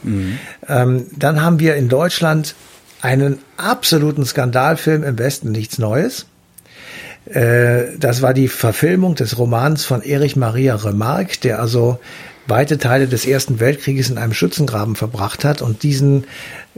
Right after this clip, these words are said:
Speaker 2: äh, überlebt hat mit vielen schrecklichen Erinnerungen und Ereignissen. Und, ähm, die hat er in dem Buch Im Westen nichts Neues, ähm, verarbeitet.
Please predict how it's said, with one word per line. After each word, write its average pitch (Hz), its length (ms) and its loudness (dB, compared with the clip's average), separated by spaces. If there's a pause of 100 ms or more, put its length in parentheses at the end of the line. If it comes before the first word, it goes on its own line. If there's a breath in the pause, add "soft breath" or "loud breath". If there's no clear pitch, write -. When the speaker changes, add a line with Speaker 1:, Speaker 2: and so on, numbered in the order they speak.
(140)
Speaker 2:
äh, 117 360 2
überlebt 131 500 2
hat 139 140 0
mit 127 160 0
vielen 170 380 0
schrecklichen 131 520 0
Erinnerungen 127 640 2
und 120 140 -2
Ereignissen. 127 720 -2
Und, 113 440 -4
ähm, 107 440 0 (120)
die 143 240 4
hat 131 160 0
er 120 100 2
in 110 60 0
dem 110 200 2
Buch 139 240 -2
Im 110 200 -2
Westen 123 300 0
nichts 110 260 0
Neues, 135 520 0
ähm, 139 180 0
verarbeitet. 139 680 0